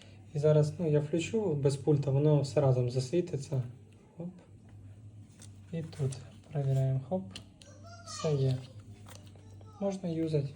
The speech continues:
Так, дуги я вам ще соберу докупи, але отут треба буде їх самостійно прикрутити, тому що, ну, в упаковку вони не вс-, не стануть нормально. Тобто там на чотири болта, я думаю, ви прикрутите. Е,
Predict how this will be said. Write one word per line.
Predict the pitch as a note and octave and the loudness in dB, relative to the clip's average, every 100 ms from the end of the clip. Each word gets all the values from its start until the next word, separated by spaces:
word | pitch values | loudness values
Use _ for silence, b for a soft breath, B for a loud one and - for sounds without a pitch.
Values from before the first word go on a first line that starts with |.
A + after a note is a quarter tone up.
| - - - - - - - - - - - - - - - - - | -14 -20 -18 -16 -16 -18 -18 -20 -20 -20 -20 -20 -20 -20 -20 -20 -8
Так, | - C3 - | -2 0 0
дуги | D3+ F#3+ D3+ | 2 2 4
я | D#3 D#3+ | 6 8
вам | D#3 | 6
ще | C3+ D#3 | 4 0
соберу | - D3 F3+ A#3 B3 - - D3+ | 0 2 4 4 2 -8 -10 0
докупи, | C#3+ - C#3 - C3 - B B B - - | 0 2 0 0 -4 -4 B B B -6 0
але | D3 D3 D3+ D#3 - | 4 6 6 4 0
отут | - D3+ - A3 - - - - - | 0 0 4 4 4 -2 -4 -4 0
треба | D3+ D3+ | 4 4
буде | D3+ D3+ | 4 6
їх | D3+ - | 6 4
самостійно | - D#3 D3+ - D3+ C#3 | 2 2 2 2 2 4
прикрутити, | C3 C#3+ C3+ D3+ E3+ F#3+ - | 4 4 4 4 4 2 0
тому | - D3+ | -2 0
що, | C3+ - D3+ E3+ | 0 0 -2 0
ну, | F#3+ | 0
в | D3 C#3 | 0 0
упаковку | C3+ D3+ - D#3+ - C#3+ | 0 0 4 4 4 0
вони | C#3 C#3 | 2 4
не | C3+ | 2
вс-, | C3 F3 | 2 2
не | D#3 | 4
стануть | C#3+ C#3+ C3 B2+ | 4 6 6 6
нормально. | C#3 B2+ A#2+ A#2+ C3 B B B - - | 4 2 4 0 -2 B B B -12 -4
Тобто | C#3 C#3 | -2 2
там | C#3 | 4
на | C3+ | 6
чотири | - D#3+ C#3+ | 6 6 6
болта, | C#3 C#3+ E3+ D3+ | 4 2 2 4
я | C3+ | 6
думаю, | C3 C3 C3 | 6 8 8
ви | C3 | 6
прикрутите. | C#3 C3 C3+ A#2+ C3+ - | 2 2 4 4 4 -2
Е, | C#3+ - - - - - - - - - C#3+ | -6 -8 -18 -20 -20 -12 -10 -10 -16 -6 2